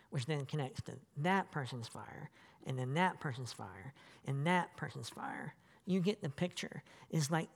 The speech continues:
this synergy, or it's like multiplying fires together when we come together and worship.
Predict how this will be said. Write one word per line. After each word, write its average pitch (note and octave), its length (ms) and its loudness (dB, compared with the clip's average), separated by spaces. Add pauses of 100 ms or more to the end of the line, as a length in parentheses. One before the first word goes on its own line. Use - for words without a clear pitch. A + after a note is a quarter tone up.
this D#3 420 2 (280)
synergy, C#3+ 760 4 (120)
or D3+ 120 0
it's C#3+ 140 2
like C#3 180 -4
multiplying E3+ 840 4
fires D3+ 640 2
together B2+ 560 0 (380)
when D3 260 2
we C3+ 140 2
come D#3 320 0
together C3 460 0
and A#2 200 -2
worship. - 460 -6